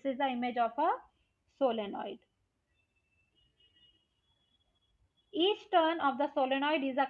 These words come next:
current carrying circular loop. So each circular loop is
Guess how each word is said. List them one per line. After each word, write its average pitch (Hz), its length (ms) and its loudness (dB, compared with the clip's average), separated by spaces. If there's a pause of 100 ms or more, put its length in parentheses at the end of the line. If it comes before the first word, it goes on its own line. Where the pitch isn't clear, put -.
current 330 360 2
carrying 302 360 2
circular 277 400 0
loop. 277 340 -2 (280)
So 330 140 2
each 349 300 0
circular 311 420 2
loop 277 240 -4
is 294 140 -2